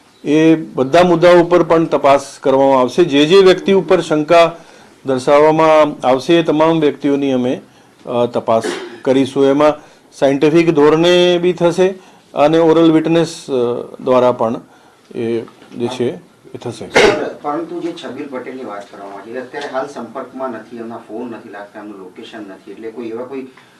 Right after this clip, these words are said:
Speaker 2: મળ્યું છે ખરી કે ક્યાં છે, શું છે? જે આક્ષેપ, એમનો મૂળ પરિવારજનોનો આક્ષેપ એક જ વ્યક્તિના નામ ઉપર થઈ રહ્યો છે, એ વ્યક્તિ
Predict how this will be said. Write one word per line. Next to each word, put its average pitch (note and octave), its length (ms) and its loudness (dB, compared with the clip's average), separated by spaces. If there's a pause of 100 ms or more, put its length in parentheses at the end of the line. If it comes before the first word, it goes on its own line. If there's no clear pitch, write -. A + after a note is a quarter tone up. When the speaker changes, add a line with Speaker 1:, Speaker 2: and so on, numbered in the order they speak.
(140)
Speaker 2:
મળ્યું A#2 260 -14
છે C3+ 160 -14
ખરી D#3 160 -10
કે C#3 300 -10
ક્યાં A#2+ 360 -10
છે, A2+ 300 -8 (100)
શું G#2+ 140 -16
છે? G#2 220 -18
જે G#2 220 -16
આક્ષેપ, C3 400 -10
એમનો C3+ 220 -12
મૂળ B2+ 240 -10 (160)
પરિવારજનોનો C3 580 -6
આક્ષેપ C#3 340 -8
એક C3 160 -10
જ B2 120 -8
વ્યક્તિના A#2+ 400 -12
નામ G#2 240 -12
ઉપર G2+ 180 -20
થઈ - 160 -20
રહ્યો F2+ 220 -20
છે, - 340 -14
એ B2+ 60 -10
વ્યક્તિ D#3 500 -10